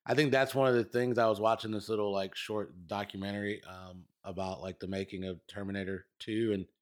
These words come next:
and I told Josh this too, like, everybody knew there was gonna be a Terminator two. It was just, like, when? Like, Terminator, when it came out, was a huge success, and so I remember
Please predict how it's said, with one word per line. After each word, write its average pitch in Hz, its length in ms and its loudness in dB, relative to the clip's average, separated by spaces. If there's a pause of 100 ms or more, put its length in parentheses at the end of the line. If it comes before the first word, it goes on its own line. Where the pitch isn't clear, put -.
(280)
and 107 120 0
I 110 80 4
told 113 240 2
Josh 104 260 2
this 90 240 -4
too, 110 300 0
like, 90 200 -4 (760)
everybody 160 460 6
knew 127 220 10
there 110 120 8
was 101 180 6
gonna 104 220 0
be 101 200 0
a 92 60 4
Terminator 92 480 -4
two. 98 220 -2
It - 20 4
was 95 120 2
just, 98 200 0
like, 87 260 -4
when? 87 300 -4
Like, 87 180 -12 (500)
Terminator, 120 720 2 (460)
when 104 120 -4
it 110 120 0
came 107 240 0
out, 104 300 0
was 87 300 -4
a 92 120 -6 (100)
huge - 340 -4
success, 101 540 -4
and 101 120 -10
so 104 200 -4
I 98 180 -2
remember 101 840 -2